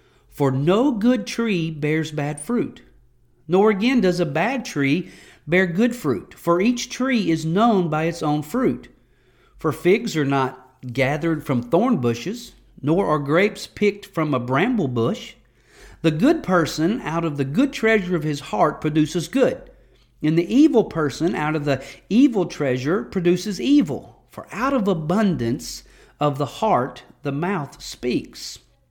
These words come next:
Now, let's, let's keep this in context. Because of the phrase,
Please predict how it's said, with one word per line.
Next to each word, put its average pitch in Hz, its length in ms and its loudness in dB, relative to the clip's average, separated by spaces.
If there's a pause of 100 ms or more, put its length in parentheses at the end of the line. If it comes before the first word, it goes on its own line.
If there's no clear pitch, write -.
(640)
Now, 127 260 -2 (300)
let's, 170 340 -4
let's 175 220 -4
keep 190 260 -4
this 202 200 -2
in 208 120 -4
context. 170 540 -4
Because 175 380 -2
of 196 80 -4
the 196 80 -2
phrase, 175 560 0